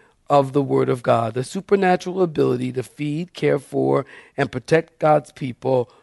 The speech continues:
through the teaching of the Word of God. Now, there are those who believe in the fivefold ministry, and they say the role of pastor teacher, now listen to me close, they say the role of pastor teacher are two distinct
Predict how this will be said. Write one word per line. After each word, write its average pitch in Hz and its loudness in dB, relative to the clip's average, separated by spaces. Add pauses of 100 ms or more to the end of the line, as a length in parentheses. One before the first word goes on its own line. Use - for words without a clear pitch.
through 135 -6
the 123 -4
teaching 151 -2
of 135 0
the 135 -2
Word 131 0
of 127 -6
God. 107 0 (480)
Now, 147 6
there 190 8
are 254 8
those 196 8
who 185 -2
believe 165 4
in 156 2
the 151 4
fivefold 147 4
ministry, 151 0 (420)
and 151 4
they 175 8
say 180 4
the 165 6
role 156 6
of 180 2
pastor 165 2
teacher, 165 -2
now 143 -4
listen 147 0
to 202 0
me 208 0
close, 160 2 (320)
they 170 4
say 190 6
the 175 8
role 165 6
of 190 4
pastor 196 2
teacher 165 -2
are 151 6
two 220 -4
distinct 202 2